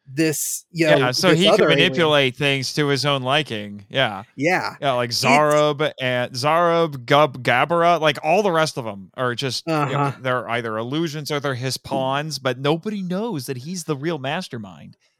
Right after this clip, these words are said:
Speaker 2: And he's coming
Speaker 1: Yeah.
Speaker 2: in and taking advantage of the whole thing. Be like, "Here's my card," you know? <laughs>
Speaker 1: Yeah.
Speaker 2: "I can make this
Speaker 1: That's
Speaker 2: all
Speaker 1: why I
Speaker 2: new
Speaker 1: was
Speaker 2: for
Speaker 1: like,
Speaker 2: you." <laughs>
Speaker 1: "I did not want to cu-, I just passed by this." You were, you were kind of,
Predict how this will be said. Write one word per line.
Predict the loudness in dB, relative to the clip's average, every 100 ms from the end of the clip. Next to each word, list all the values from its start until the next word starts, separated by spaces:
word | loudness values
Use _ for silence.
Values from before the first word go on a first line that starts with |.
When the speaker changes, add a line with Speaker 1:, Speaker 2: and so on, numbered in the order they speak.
| -10
Speaker 2:
And | -8
he's | -6 -4
coming | -4 -2 -2
Speaker 1:
Yeah. |
Speaker 2:
in | -2 -4
and | -8 -12 _ _
taking | -2 -2 0
advantage | 0 0 0 -2
of | -4
the |
whole | -4 -4
thing. | -4 -4 -2
Be | 0
like, | -2 -6 0
"Here's | 0 2
my | -2
card," | -6 -6 -8 -10 -16 -12
you | -6 -4
know? | -2 -2 0
<laughs> | 0 0
Speaker 1:
Yeah. | 0 0
Speaker 2:
"I | -4
can | -8 -6
make | 2
this | 4
Speaker 1:
That's | 4 6
Speaker 2:
all | 6
Speaker 1:
why | 6 6
I | 4
Speaker 2:
new |
Speaker 1:
was | 4
Speaker 2:
for | 2
Speaker 1:
like, | 0 0 -4
Speaker 2:
you." | 0
<laughs> |
Speaker 1:
"I | 4 4
did | 4 2
not | 2 4
want | 4 2
to | 2
cu-, | 2 2
I | 2
just | 0 -2 0
passed | 2 2 4
by | 4 6 6
this." | 4 4
You | 6
were, | 6
you | 6 6
were | 4
kind | 6 6
of, | 4